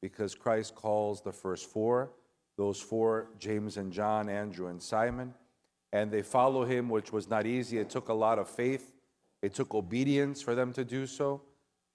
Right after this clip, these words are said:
They had not yet understood who Christ was, at least who he really was.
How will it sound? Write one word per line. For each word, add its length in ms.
They 160
had 180
not 300
yet 160
understood 480
who 200
Christ 440
was, 480
at 120
least 240
who 80
he 140
really 320
was. 480